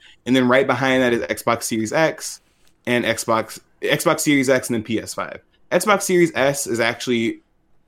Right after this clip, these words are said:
about up there with Xbox Series X as far as performance, but you basically shouldn't even, to me, I wouldn't even, if I haven't bought the game yet and I have a choice between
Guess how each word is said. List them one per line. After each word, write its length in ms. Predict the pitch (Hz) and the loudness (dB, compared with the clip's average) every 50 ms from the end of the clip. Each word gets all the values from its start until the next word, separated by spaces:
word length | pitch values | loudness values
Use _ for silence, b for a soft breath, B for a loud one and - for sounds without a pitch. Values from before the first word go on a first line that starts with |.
| _ _ _ _ _ - | _ _ _ _ _ -10
about 400 | 120 120 110 - 127 120 127 127 | -10 -8 -2 0 2 2 2 2
up 160 | 123 127 - | 0 -2 0
there 220 | - 123 123 120 117 | 2 2 4 4 4
with 340 | 120 120 117 - - - _ _ - | 4 2 0 -4 -12 -20 _ _ -12
Xbox 420 | - 117 - - - 117 120 120 - | -12 -12 -10 -6 -4 -4 -4 -4 -2
Series 300 | - 120 117 117 107 110 | -2 -2 0 0 0 -2
X 200 | 113 110 - - | -2 -2 -4 -6
as 120 | 110 - | -6 -4
far 160 | - 113 110 | -2 -2 0
as 100 | 104 101 | -2 -4
performance, 560 | - - - - 110 113 110 110 113 - - - B B B B B _ - | -6 -10 -8 -6 -4 -2 -2 -2 -2 -4 -6 -12 B B B B B _ 2
but 180 | - 170 156 139 | 4 4 4 4
you 60 | 135 | 2
basically 380 | 123 147 147 147 - - 135 | 2 4 4 4 4 2 0
shouldn't 220 | 127 - 139 123 117 | 2 4 4 4 4
even, 180 | 113 117 117 | 4 2 0
to 220 | - - 110 - 147 | -2 -4 -4 2 4
me, 360 | 156 170 185 185 175 - - | 4 6 6 6 4 4 4
I 160 | - 127 131 131 | 2 2 4 4
wouldn't 280 | 131 131 117 120 120 | 6 4 4 4 4
even, 360 | 113 104 110 110 110 107 - - | 0 0 -2 -2 -2 -2 -2 -2
if 140 | 113 113 131 | -2 0 0
I 40 | |
haven't 260 | 123 139 135 123 113 107 | 2 2 0 0 0 0
bought 180 | 117 117 117 | 0 0 0
the 80 | - 113 | -2 -2
game 220 | 117 117 117 117 | -2 0 0 0
yet 320 | 117 117 113 107 - - _ _ _ _ _ - | 0 0 0 0 -2 -6 _ _ _ _ _ -8
and 100 | - 107 | -6 -4
I 60 | 98 | -4
have 320 | 104 110 113 113 110 107 | -2 0 2 2 2 0
a 40 | 113 | 0
choice 260 | 107 - 120 113 110 | -2 0 0 0 0
between 600 | - 110 - - 113 110 110 107 107 107 107 - | -2 -4 -6 -4 -2 0 0 0 -2 -2 -4 -8